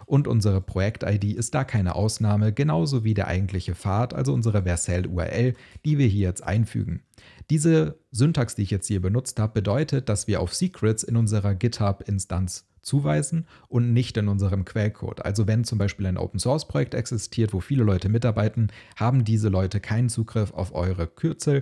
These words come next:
sofern sie nicht wirklich Admin-Rechte für das Repository haben.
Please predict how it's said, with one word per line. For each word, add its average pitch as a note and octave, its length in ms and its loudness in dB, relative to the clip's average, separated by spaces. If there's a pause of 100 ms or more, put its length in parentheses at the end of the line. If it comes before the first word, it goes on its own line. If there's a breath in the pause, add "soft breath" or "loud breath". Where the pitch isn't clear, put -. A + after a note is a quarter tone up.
(220 loud breath)
sofern A#2 420 2
sie G#2 140 2
nicht G2+ 200 0
wirklich G2+ 460 -2
Admin-Rechte F#2+ 600 -2
für G2+ 200 -4
das F2+ 180 -6
Repository F2+ 640 -2
haben. E2 320 -8